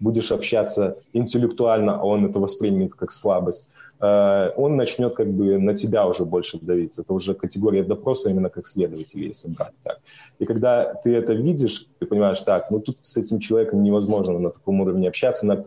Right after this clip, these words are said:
надо переходить на его язык, грубо говоря, чтоб он понял. Ты покажешь такое же умение общаться на его языке, но это всегда откладывается. Плюс и накладывается личное общение уже тогда на каждого человека внутри системы. И вот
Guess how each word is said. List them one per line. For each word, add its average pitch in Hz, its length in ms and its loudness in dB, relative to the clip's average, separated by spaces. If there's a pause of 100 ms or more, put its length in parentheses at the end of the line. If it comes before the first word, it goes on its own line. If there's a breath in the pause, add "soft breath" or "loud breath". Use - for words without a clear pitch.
надо 110 260 2
переходить 104 500 -2
на 107 80 2
его 98 260 2
язык, 101 340 2
грубо 87 300 0
говоря, 87 180 0
чтоб - 220 -6
он 104 180 0
понял. 82 300 -4 (440 soft breath)
Ты 113 80 0
покажешь 104 640 0
такое 101 400 0
же 92 280 0 (540)
умение 127 480 2
общаться 98 580 0
на 95 80 2
его 98 260 2
языке, 123 580 0 (260 loud breath)
но 131 60 2
это 143 120 -2
всегда 123 300 0
откладывается. 92 680 2
Плюс 123 300 -2
и 113 40 0
накладывается 107 600 0
личное 113 360 0
общение 117 360 0
уже 101 220 0
тогда 98 320 2
на 101 120 0
каждого 101 440 0
человека 123 400 -2
внутри 110 480 0
системы. 95 420 -2
И 95 160 0
вот 113 200 0